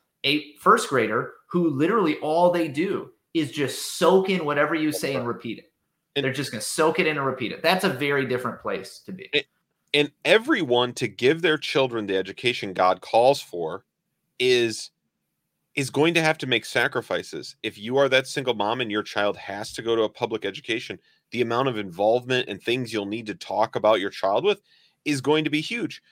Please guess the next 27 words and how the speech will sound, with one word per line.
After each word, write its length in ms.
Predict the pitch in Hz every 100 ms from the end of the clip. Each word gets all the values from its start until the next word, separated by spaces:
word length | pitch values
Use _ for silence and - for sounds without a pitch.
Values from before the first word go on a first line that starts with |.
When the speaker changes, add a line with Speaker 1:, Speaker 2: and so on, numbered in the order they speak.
| _ _ -
Speaker 2:
For 140 | 143
those 320 | 135 151 185
of 120 | 180
you 220 | 139 147 135
that 160 | 123
are 180 | 117 113
in, 300 | 120 113 107 - _ _ _
uh, 360 | 110 95 92 92 - _ _
these, 320 | 120 117 - - - 131 - _ _ _
these 240 | 131 143 - - _ _ -
completely 800 | - 156 - 233 277 247 196 165
few 400 | - 165 175 170
and 100 | 131
far 260 | - 151 147
between, 440 | 143 156 151 151
hardly 460 | 139 196 202 180 170
ever 140 | 139
happens 440 | 139 147 139 104 - _ -
school 440 | - - 190 208
districts 480 | 170 165 - 151 -
with 160 | 127
problems, 920 | - 151 151 165 113 107 110 120 -
right? 260 | 135 120 123 -
Those 240 | 185 196
are 140 | 185
just 340 | 147 120 180
Speaker 1:
<laughs> 40 | -